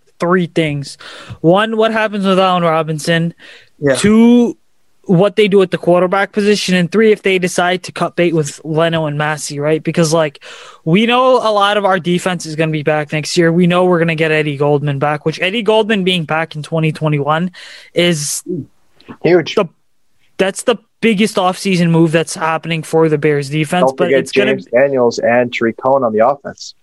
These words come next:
Speaker 3: Huge.
Speaker 1: Yeah, those guys as well. But, like, I'm saying for defense, 'cause our run
Speaker 3: Yeah.
Speaker 1: game absolutely sucked this year. You know, but, like,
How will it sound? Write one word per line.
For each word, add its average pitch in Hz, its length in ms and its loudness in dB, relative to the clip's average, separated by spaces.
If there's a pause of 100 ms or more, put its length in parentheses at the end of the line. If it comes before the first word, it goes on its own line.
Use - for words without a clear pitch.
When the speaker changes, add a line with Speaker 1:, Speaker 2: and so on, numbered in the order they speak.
Speaker 3:
Huge. 135 340 -2
Speaker 1:
Yeah, 185 260 0
those 180 280 -2
guys 185 280 0
as 156 120 -6
well. 165 240 2
But, 165 160 -2
like, 160 200 0
I'm 175 140 -2
saying 196 300 -4
for 170 160 -4
defense, 160 440 -2
'cause 151 140 -8
our 165 100 2
run 170 200 -2
Speaker 3:
Yeah. 170 60 0
Speaker 1:
game 165 200 -2
absolutely 156 460 -4
sucked - 420 -4
this - 240 -10
year. 147 180 -2 (200)
You 214 360 0
know, 185 140 2
but, 175 160 0
like, 170 340 -2